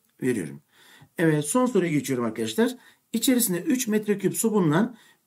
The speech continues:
bir depodan günde yüz yirmi litre su alınmaktadır.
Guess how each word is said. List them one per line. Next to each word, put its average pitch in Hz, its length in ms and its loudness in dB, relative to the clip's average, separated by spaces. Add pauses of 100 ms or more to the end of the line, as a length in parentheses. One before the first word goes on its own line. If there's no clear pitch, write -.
bir 220 260 2
depodan 190 440 2
günde 202 220 0
yüz 196 340 2
yirmi 220 320 4
litre 180 420 2 (280)
su - 220 4
alınmaktadır. 165 720 2